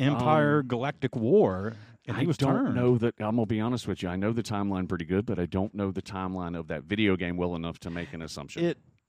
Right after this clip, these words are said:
Speaker 1: starts, uh, at the very beginning of the Empire's reign, like,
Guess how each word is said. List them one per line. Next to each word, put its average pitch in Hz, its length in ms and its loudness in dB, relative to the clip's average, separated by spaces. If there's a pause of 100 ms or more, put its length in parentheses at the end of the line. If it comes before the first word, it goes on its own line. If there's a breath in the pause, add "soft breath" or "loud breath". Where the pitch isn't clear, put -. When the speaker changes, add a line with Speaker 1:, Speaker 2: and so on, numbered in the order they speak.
(160)
Speaker 1:
starts, - 920 0 (320)
uh, 120 500 0
at 123 160 -6
the 120 100 -2
very 143 400 2
beginning 143 800 -2
of 113 680 0
the 107 480 -2 (100)
Empire's 123 720 -2
reign, 127 540 -4 (100)
like, 107 540 -6